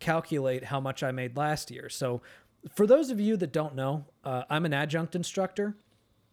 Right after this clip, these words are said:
which basically means that, um,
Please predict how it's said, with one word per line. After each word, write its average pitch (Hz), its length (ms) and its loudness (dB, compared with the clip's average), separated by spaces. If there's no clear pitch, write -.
which 151 220 -4
basically 147 460 0
means 139 440 -2
that, 127 220 -2
um, 123 360 0